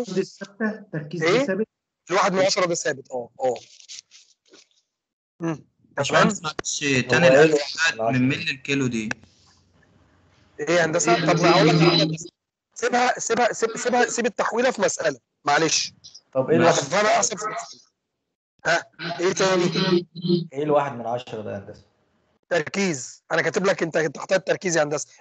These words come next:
Speaker 2: مش انت
Speaker 4: لا،
Speaker 2: بتعمل
Speaker 4: بتكلم
Speaker 2: محلول يا
Speaker 4: هو،
Speaker 2: باشمهندس؟
Speaker 4: هو التركيز ده غير التركيز اللي هو مدوني في المسألة؟
Speaker 2: ما بيدكش تركيز في المساله. لا، لا يا هندسه، لا، اللي بيدولك في المساله دي جرعه.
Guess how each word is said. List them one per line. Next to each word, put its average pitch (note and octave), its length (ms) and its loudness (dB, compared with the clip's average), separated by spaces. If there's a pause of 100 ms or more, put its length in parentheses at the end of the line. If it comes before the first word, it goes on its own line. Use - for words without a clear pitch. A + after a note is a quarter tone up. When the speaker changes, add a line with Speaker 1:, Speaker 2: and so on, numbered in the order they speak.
Speaker 2:
مش C#3+ 100 -2
انت F#3 120 0
Speaker 4:
لا، C#3+ 60 0
Speaker 2:
بتعمل G3+ 200 0
Speaker 4:
بتكلم E3+ 140 0
Speaker 2:
محلول F#3+ 180 0
يا F#3 40 4
Speaker 4:
هو، - 20 -2
Speaker 2:
باشمهندس؟ C#3 540 -2
Speaker 4:
هو B2 120 -4
التركيز C3+ 440 -4
ده C#3+ 100 -2
غير B2+ 180 -4
التركيز B2+ 460 -6
اللي B2+ 140 -2
هو C3 100 2
مدوني B2+ 240 -6
في C3+ 60 -10
المسألة؟ C3+ 460 -6 (1500)
Speaker 2:
ما C#3+ 60 -8
بيدكش D3 320 -2
تركيز D#3 280 -2
في D#3 220 0
المساله. F#3 840 2 (100)
لا، F3 440 0 (480)
لا E3+ 240 0
يا D#3+ 240 0
هندسه، F#3 280 -2
لا، - 340 -2 (140)
اللي D#3+ 100 0
بيدولك F3 340 -2
في A3 60 -12
المساله G3+ 320 -4
دي G3 120 -4
جرعه. E3+ 400 0